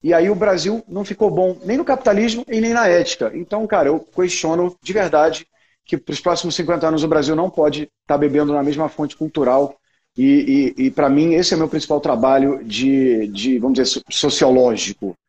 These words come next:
né? Porque eu tenho um trabalho de business, um trabalho psicológico,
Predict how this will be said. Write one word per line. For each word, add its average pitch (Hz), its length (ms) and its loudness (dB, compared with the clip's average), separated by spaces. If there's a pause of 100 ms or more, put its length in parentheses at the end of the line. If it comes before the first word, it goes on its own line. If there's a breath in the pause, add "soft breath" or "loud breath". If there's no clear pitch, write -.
(160)
né? 123 160 0
Porque - 140 -2
eu 147 60 0
tenho 139 100 -2
um 120 40 -4
trabalho 147 340 0
de 143 100 -4
business, 151 460 0
um 107 40 -18
trabalho 127 300 -2
psicológico, 143 1000 0